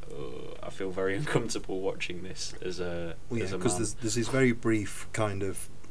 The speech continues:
Speaker 2: naked from the back shot of Foster's character, although, as we've said, it's Foster's sister. But it didn't really seem to need to be there at all, did it?
Speaker 1: No, no,
Speaker 2: And
Speaker 1: not
Speaker 2: given that it is staged quite awkwardly so you don't see the face,
Speaker 1: Mm.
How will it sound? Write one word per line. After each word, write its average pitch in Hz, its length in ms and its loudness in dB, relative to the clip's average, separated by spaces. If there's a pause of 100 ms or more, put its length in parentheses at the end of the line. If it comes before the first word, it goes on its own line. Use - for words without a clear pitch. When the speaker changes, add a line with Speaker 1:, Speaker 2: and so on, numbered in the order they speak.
(960)
Speaker 2:
naked 101 480 -2
from 101 220 -2
the 92 80 -2
back - 420 -2
shot - 240 0
of 95 120 -4 (140)
Foster's - 420 -2
character, 95 540 -2
although, 87 380 -4
as - 140 -4
we've 87 120 -4
said, 90 200 -2
it's - 340 -2
Foster's - 360 -4
sister. - 440 -4 (640)
But 123 100 8
it 127 80 6
didn't 170 260 4
really 165 260 8
seem 151 300 2
to 123 240 0 (260)
need 123 260 4
to 113 100 12
be 135 240 12
there 80 300 2
at - 180 0
all, 107 160 0
did 107 140 0
it? - 120 -2 (480)
Speaker 1:
No, 123 460 0
no, 120 200 -2
Speaker 2:
And 123 120 6
Speaker 1:
not 120 60 4
Speaker 2:
given 160 260 8
that 127 160 4
it 123 40 8
is 123 120 6
staged 117 340 4
quite 113 300 2
awkwardly 104 540 4
so 101 200 0
you 95 140 0
don't 92 240 0
see 98 160 -2
the 90 120 -2
face, - 560 -2
Speaker 1:
Mm. 95 440 -2